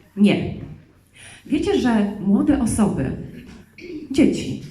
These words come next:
uśmiechają się kilkaset razy dziennie. Mężczyźni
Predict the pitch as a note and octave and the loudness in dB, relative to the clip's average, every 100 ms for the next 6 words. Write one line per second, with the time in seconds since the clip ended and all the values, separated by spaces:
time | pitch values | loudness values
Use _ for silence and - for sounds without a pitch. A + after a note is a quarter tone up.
0 | - B3 - A#3 A#3 B3+ A3+ A#3 G3+ G3 | -12 -6 -2 0 2 2 0 0 0 0
1 | D4+ D4 B3+ A3+ G#3+ G#3+ G3+ G3 E3+ D3 | -2 -2 -2 -2 0 0 2 0 0 -2
2 | C#3+ C#3 - - - _ _ _ _ _ | 0 -2 -4 -8 -16 _ _ _ _ _
3 | _ _ _ _ _ _ _ _ _ _ | _ _ _ _ _ _ _ _ _ _
4 | G#3 G3+ G3 A3+ C4+ - A#3+ A#3+ B3 - | 2 4 4 4 6 6 4 2 0 -4